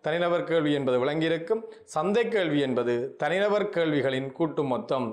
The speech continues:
அதாவது குறித்த காலப்பகுதியில் ஏனையவை மாறாத பொழுது குறித்த பொருளுக்காக குறித்த சந்தையில் காணப்படுகின்ற சகல கொள்வனவாளர்களும் கொள்வனவு செய்ய தயாரான பல்வேறுபட்ட அளவுகள்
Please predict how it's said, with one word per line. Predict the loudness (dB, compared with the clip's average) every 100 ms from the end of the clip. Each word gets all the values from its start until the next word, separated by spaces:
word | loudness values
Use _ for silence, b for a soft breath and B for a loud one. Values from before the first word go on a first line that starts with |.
| -8
அதாவது | -4 0 0 0 0 -2 -4 B B
குறித்த | -2 -2 0
காலப்பகுதியில் | 0 2 2 0 0 0 2 2 0 -4 B B -2
ஏனையவை | 0 2 2 2 2
மாறாத | 2 2 2 2 2
பொழுது | 0 2 2 0 -2 B -4
குறித்த | 0 0 0
பொருளுக்காக | 0 0 0 0 0 0 2 0 -2
குறித்த | -4 0 0 0
சந்தையில் | 0 0 0 0 0
காணப்படுகின்ற | 0 0 -2 -2 -2 -2 -2 -2 -4 B B B
சகல | -2 2 4 4 4 4 2 0
கொள்வனவாளர்களும் | 0 2 2 2 2 2 2 2 0 -2 -6 B B
கொள்வனவு | -2 0 2 2
செய்ய | 2 2 2
தயாரான | 2 2 2 0 -2 -4
பல்வேறுபட்ட | -2 0 2 2 0 0
அளவுகள் | 0 0 2 2